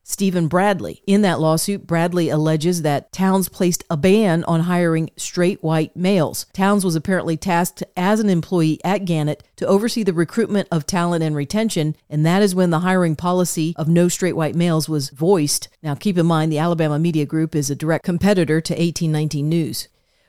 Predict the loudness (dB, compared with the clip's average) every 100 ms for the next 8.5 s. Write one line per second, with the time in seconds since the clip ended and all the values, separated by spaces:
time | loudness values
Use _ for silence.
0 | _ 0 2 4 2 2 0 0 0 0
1 | 0 0 0 0 -4 -6 -2 0 0 0
2 | 0 0 0 -2 -2 -2 -2 -4 -6 -4
3 | 0 0 0 -2 -2 -2 -4 _ -4 -4
4 | -2 -2 -2 -8 -10 -4 -4 -2 -4 -4
5 | -2 -2 -2 -2 -2 -2 -2 0 0 0
6 | 0 -4 -6 -8 -4 -4 -6 _ -4 0
7 | 2 2 2 0 -2 -2 -4 -4 -2 0
8 | 0 0 0 0 -4